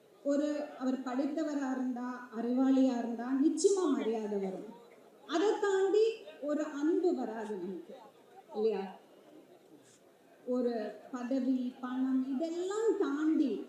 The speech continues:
ஒருத்தர் மேல நமக்கு மரியாதை வரணும்னா, அதுவும் இந்த பக்கம் ஒரு பெண்ணா இருந்து, அந்த பக்கம் ஒரு ஆணா இருந்தா,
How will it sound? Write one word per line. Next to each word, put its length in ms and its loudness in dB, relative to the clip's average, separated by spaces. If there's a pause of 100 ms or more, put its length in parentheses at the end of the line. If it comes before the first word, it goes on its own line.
ஒருத்தர் 300 2
மேல 360 4
நமக்கு 320 -4
மரியாதை 540 -6
வரணும்னா, 760 -6 (420)
அதுவும் 500 2
இந்த 320 6
பக்கம் 500 -4
ஒரு 220 0
பெண்ணா 500 4
இருந்து, 500 4 (340)
அந்த 280 0
பக்கம் 420 -2
ஒரு 140 2
ஆணா 560 4
இருந்தா, 460 0